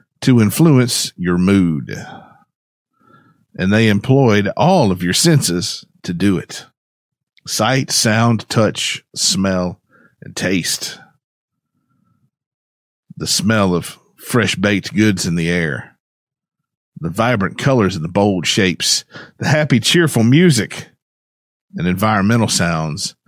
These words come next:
and the cooling mist in the air. It's all very intentional. They're designed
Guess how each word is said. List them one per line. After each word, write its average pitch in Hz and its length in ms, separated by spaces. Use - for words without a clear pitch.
and - 100
the 85 80
cooling 98 440
mist 98 280
in 78 100
the 80 140
air. 67 380
It's - 180
all 190 220
very 120 320
intentional. 92 640
They're 117 240
designed 123 540